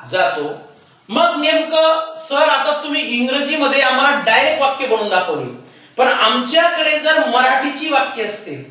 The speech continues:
या संदर्भात, आमच्याकडे जर मराठीची वाक्य असतील आणि त्या मराठीच्या वाक्यांमध्ये, म्हणजे मराठीच्या वाक्यांचं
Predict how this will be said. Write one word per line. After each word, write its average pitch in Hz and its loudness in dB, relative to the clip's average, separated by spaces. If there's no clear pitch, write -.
या 196 2
संदर्भात, 165 -4
आमच्याकडे 277 2
जर 294 4
मराठीची 254 2
वाक्य 240 0
असतील 208 -6
आणि - -2
त्या 269 4
मराठीच्या 247 2
वाक्यांमध्ये, 285 -2
म्हणजे 185 -4
मराठीच्या 247 2
वाक्यांचं 277 0